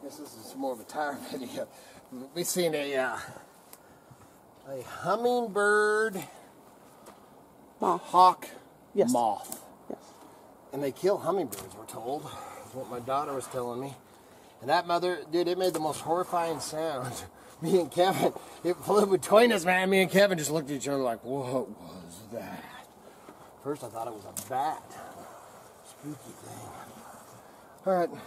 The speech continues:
Speaker 1: so I don't think we need to film this one. We'll film this one. Actually, go over here and throw them tires out there in the, uh, sun. The one thing about the, um, how else can I put it, shitty tires they're putting out these days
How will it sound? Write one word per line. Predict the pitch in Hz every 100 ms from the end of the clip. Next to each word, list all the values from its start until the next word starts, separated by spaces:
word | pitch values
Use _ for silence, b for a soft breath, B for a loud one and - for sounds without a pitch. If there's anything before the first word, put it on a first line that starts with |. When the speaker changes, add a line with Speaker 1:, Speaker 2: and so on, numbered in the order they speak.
| B B
Speaker 1:
so | -
I |
don't | 160 143
think | 143
we | 151
need | 151
to | 139
film | 160 160
this | 160 151
one. | 156
We'll |
film | 147 175 175
this | 175 175
one. | 180 170 - B - B B B B
Actually, | 160 156 156
go | 147
over | 151 143
here | 151
and | 143
throw | - 151
them | 143
tires | - 143 160 170 165
out | 151 147
there | 156 143 143
in | 143
the, | 139 135 131
uh, | 110 101 - B B B B B - - - - - -
sun. | - - 165 165 113 113 - B B B B B -
The |
one | 131 190 190
thing | 196 185
about | 170 170 170 -
the, | 143 120 B B B B B B B B B B -
um, | 127 123 110 104 95 B B B B B B -
how | 117
else | 113
can | -
I | 117
put | 139 135
it, | 110
shitty | 147 131
tires | 117 135 135 120
they're | 113
putting | 139 120
out | 120 110
these | 113 110
days | 117 123 -